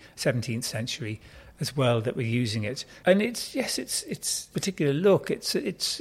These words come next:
it almost creates this sort of crepuscular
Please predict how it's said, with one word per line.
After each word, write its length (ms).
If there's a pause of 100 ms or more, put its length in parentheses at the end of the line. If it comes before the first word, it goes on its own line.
it 180
almost 720
creates 400
this 180
sort 160
of 120
crepuscular 920